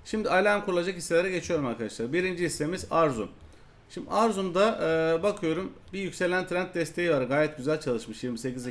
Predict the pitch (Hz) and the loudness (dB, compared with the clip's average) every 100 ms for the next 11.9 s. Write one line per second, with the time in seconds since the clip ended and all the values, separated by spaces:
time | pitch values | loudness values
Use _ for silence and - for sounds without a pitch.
0 | 110 117 117 131 120 113 123 120 117 117 | -8 -8 -6 -4 -4 -6 -6 -2 -2 0
1 | 156 160 - 151 131 131 131 139 - 127 | -2 -4 -8 -4 -2 0 0 -2 -2 -4
2 | 120 117 117 117 131 - 135 135 - 127 | -2 -2 -4 -4 -6 -4 -4 -4 -8 -10
3 | 123 120 113 110 117 139 - 117 110 - | -6 -6 -4 -4 -4 -6 -6 -8 -6 -4
4 | 139 123 110 - - 131 123 143 143 135 | -2 -2 -6 -12 -6 -4 -4 -4 -4 -6
5 | 165 - 123 107 - 165 - - - - | -6 -6 -4 -4 -4 -6 -6 -18 -20 -12
6 | - 131 127 139 131 123 - 120 123 190 | -4 -2 -2 -4 -2 -4 -4 -4 -2 -4
7 | - - - - - - - 156 160 190 | -10 -18 -20 -20 -20 -16 -2 -2 0 -2
8 | - 175 190 151 143 147 165 151 - 135 | 2 0 0 -2 -2 0 0 0 0 -6
9 | 135 156 - 147 160 143 135 139 147 147 | -4 -4 -2 0 0 0 0 -4 -2 -6
10 | 147 - 147 127 135 - 139 151 156 156 | -6 -8 -4 -2 -2 -4 -6 -6 -4 -4
11 | 160 147 160 156 - - 131 196 | -4 -2 -2 -2 -4 -4 -6 -6